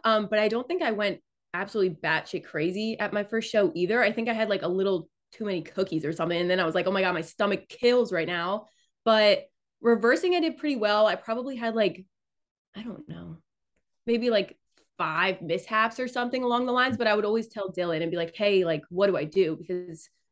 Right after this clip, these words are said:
you wanna be, like, open and honest so that your coach can make the proper, like, alterations and such. But I really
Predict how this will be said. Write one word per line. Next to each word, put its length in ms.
you 80
wanna 120
be, 80
like, 160
open 200
and 100
honest 360
so 80
that 80
your 120
coach 240
can 100
make 140
the 60
proper, 360
like, 260
alterations 640
and 100
such. 340
But 320
I 440
really 260